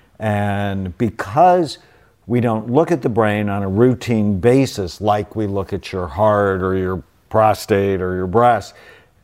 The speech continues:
n-, nobody cares about their brain really. And, and when, when you don't look at the brain, you come up with all sorts of interesting theories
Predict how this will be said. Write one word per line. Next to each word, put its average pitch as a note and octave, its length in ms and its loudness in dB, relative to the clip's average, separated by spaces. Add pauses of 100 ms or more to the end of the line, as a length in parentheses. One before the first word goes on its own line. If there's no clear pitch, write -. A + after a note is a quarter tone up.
(160)
n-, A2 240 -6
nobody E3 340 -4
cares F#3 480 -8
about G2+ 320 -6
their F#2+ 140 -4
brain F#2 600 -6 (280)
really. D3 460 -2 (420)
And, C3 280 -4 (220)
and C#3+ 200 -2
when, D3 220 -2
when D#3 140 -2
you D#3 80 0
don't F3 300 -4
look D3 260 -2
at C4 100 -10
the D#3 60 -6
brain, G2+ 380 -4 (100)
you B2+ 120 -6
come - 240 -10
up - 180 -12
with E3+ 240 -6
all D3 240 -8
sorts - 340 -8
of C3 140 -4
interesting A2 640 -4
theories F#2+ 880 -2